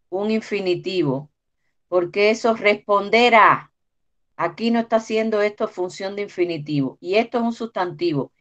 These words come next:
crítica, responder a la crítica, responder positivamente a la crítica. Este ejemplo no vale, esto no es un infinitivo, porque esto no es un verbo,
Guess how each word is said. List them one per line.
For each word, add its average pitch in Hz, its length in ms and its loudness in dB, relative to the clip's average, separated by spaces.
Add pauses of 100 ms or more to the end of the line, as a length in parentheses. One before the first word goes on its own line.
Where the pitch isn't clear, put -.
(240)
crítica, 262 680 0 (420)
responder 202 1000 0 (540)
a 185 180 6
la 170 340 6
crítica, 156 760 -4
responder 175 680 -2
positivamente 202 760 -4
a 202 40 0
la 175 120 2
crítica. 151 360 -4
Este 190 240 -2
ejemplo 214 340 -6
no 175 240 -6
vale, 170 320 2
esto 202 200 -6
no 208 80 -8
es 214 60 -10
un 208 80 -14
infinitivo, 147 760 -8 (1700)
porque 180 240 0
esto 220 160 -2
no 202 100 -2
es 208 60 -2
un 220 80 -4
verbo, 226 440 -2